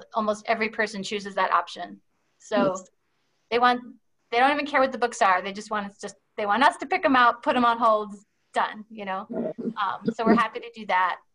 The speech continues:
Speaker 1: And we've been getting a lot of, a lot of those, um, a lot of those requests, and that's become a lot of our reference service lately, um, when we're in the building, is answering kids' book picks as well as the in-person reference.
Speaker 2: Mm-hmm. If I could just comment on the, uh, steam,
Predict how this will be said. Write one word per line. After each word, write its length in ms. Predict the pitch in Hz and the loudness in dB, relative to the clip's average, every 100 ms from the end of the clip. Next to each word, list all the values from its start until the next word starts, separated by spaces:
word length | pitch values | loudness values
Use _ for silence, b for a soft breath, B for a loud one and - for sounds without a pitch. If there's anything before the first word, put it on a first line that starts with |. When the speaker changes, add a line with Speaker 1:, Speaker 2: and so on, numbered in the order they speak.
| _ | _
Speaker 1:
And 100 | 208 | -10
we've 100 | 208 | -8
been 120 | 220 | -6
getting 260 | 220 214 208 | -4 -4 -6
a 60 | 185 | -4
lot 240 | 175 180 | -4 -4
of, 160 | 190 - _ - | -12 -18 _ -8
a 40 | |
lot 220 | 208 208 | -2 -2
of 60 | 208 | -2
those, 360 | 208 202 - _ _ | -8 -10 -18 _ _
um, 400 | - 101 101 - _ _ _ _ _ _ _ _ - | -12 -12 -14 -20 _ _ _ _ _ _ _ _ -8
a 40 | |
lot 180 | 208 208 | -4 -2
of 60 | 226 | -4
those 140 | 226 | -6
requests, 560 | 202 - 202 208 202 - | -10 -8 -4 -2 -4 -8
and 120 | 208 | -4
that's 220 | 208 208 | -4 -6
become 340 | - 214 220 196 | -12 -6 -4 -2
a 80 | |
lot 220 | 202 196 208 | 2 2 4
of 80 | |
our 120 | 208 185 | 0 0
reference 360 | 180 196 180 | -2 -4 -10
service 440 | 185 170 175 - 196 | -8 -8 -8 -8 -8
lately, 480 | 185 190 180 165 _ _ _ | -8 -6 -8 -10 _ _ _
um, 420 | 202 175 170 214 - _ | 0 0 -2 -14 -20 _
when 160 | 208 185 | -10 -6
we're 100 | 196 | -4
in 120 | 196 | -4
the 80 | 185 | 0
building, 500 | 196 196 190 180 190 b b - | 0 0 -2 -10 -14 b b -8
is 160 | 208 - | -6 -4
answering 500 | 202 202 214 196 190 | -8 -4 -4 -6 -8
kids' 280 | 196 185 | -14 -12
book 200 | - - | -12 -12
picks 300 | - - - | -10 -12 -12
as 120 | 190 196 | -8 0
well 200 | 196 233 | 2 2
as 120 | 190 | -4
the 120 | - | -12
in-person 420 | 185 185 175 - 170 | -12 -14 -14 -12 -12
reference. 580 | 170 - - 220 _ _ | -12 -14 -20 -20 _ _
Speaker 2:
Mm-hmm. 380 | - - 190 233 - _ _ _ _ - | -12 -8 -6 -8 -10 _ _ _ _ 0
If 160 | 156 175 | 2 4
I 80 | |
could 180 | 170 180 | 4 2
just 260 | 175 165 - | 2 0 0
comment 500 | 165 165 156 151 151 | 2 4 2 0 -2
on 220 | 143 147 | -2 -2
the, 340 | 143 131 135 | -2 -2 0
uh, 160 | 131 123 | 0 -2
steam, 640 | - - - 160 165 151 | -6 -6 -2 0 -2 -6